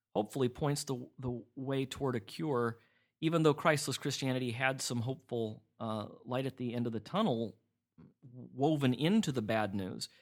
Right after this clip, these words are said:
Um, it, it's a, it was a pretty stiff, is a pretty stiff c-, critique,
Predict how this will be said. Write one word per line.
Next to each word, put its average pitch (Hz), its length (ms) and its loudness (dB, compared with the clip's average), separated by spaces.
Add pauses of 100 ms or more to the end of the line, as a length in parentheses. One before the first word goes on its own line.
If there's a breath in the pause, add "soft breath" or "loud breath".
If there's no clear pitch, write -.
(440 soft breath)
Um, 123 480 0
it, 147 160 -4
it's 143 140 -8
a, 120 80 -8 (220)
it 143 100 -2
was 143 140 -2
a 131 40 2
pretty 196 280 -4
stiff, - 340 -4 (420)
is 170 300 8
a 143 60 2
pretty 156 240 -2
stiff 147 340 -2
c-, - 80 -16 (120)
critique, 160 600 -4